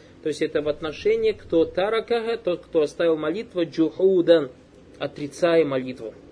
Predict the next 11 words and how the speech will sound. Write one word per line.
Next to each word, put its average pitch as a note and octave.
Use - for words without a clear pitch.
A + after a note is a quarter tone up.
Да, D#3
он D#3
попал -
в -
большой C#3+
куфр, F#3+
это D#3
единогласное C#3+
мнение C3+
всех -
учёных. B2